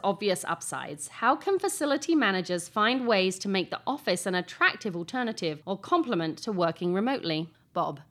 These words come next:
We have seen a lot of organizations creating collaborative and more comfortable workspaces. For example, we have seen them expand food options and change dress codes in order to create more comfortable work environments.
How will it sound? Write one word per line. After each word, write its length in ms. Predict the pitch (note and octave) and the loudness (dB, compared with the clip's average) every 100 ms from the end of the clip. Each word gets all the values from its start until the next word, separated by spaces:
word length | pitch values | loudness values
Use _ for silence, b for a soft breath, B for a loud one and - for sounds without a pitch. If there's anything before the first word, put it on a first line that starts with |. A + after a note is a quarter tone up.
| _ | _
We 140 | B3+ | 2
have 120 | D#4 D4+ | 4 4
seen 280 | - B3+ | 4 4
a 40 | A3 | 8
lot 220 | G#3 B3 | 8 8
of 100 | D4 | 6
organizations 880 | C#4+ D4 C#4 C4+ G#3 F#3 - F#3 F3+ | 2 2 0 2 2 2 0 -2 -2
creating 400 | - F#3+ F#3+ F#3 | -2 0 2 0
collaborative 640 | F#3 F3+ F#3 A#3 B3 G3+ | 2 4 4 2 0 0
and 160 | F3+ F#3 | 0 2
more 160 | F#3+ | 2
comfortable 500 | G3 G3 D#3 E3+ F3 | 0 -4 -4 -4 -2
workspaces. 840 | E3+ D#3+ - - C3+ - G#2 - - _ | 0 -2 -6 -8 -8 -8 -12 -14 -20 _
For 140 | - A#3 | -2 0
example, 600 | C4+ D4+ D#4+ D#4 F#3 D#3+ | 2 6 6 6 2 -2
we 100 | F#3 | 0
have 160 | G3+ | 0
seen 240 | - G3 G3 | 0 2 2
them 100 | G#3+ | 2
expand 480 | B3 - G3 F#3 F#3+ | 0 0 0 0 0
food 220 | D#4+ F4 | 2 4
options 560 | G3+ - E3 C#3 D3+ - | 4 2 -6 -6 -8 -4
and 140 | B3+ | -2
change 340 | - G3 F3+ | 2 4 4
dress 300 | - A#3+ D4 | 2 0 0
codes 440 | - F#3+ D3 D3 - b | -4 -4 -4 -6 -12 b
in 100 | G#3+ | -2
order 260 | G3+ A3 C4+ | 4 4 4
to 120 | - | -2
create 400 | - C#4+ F#3+ F#3 | 0 4 4 4
more 140 | G3+ | -2
comfortable 500 | G3 F3 C#3+ F#3+ G3 | 0 -4 -4 -4 0
work 260 | F3 D3+ - | 0 0 -2
environments. 800 | E3 F3 F#3+ E3 C#3+ - - | -2 2 2 0 -4 -10 -14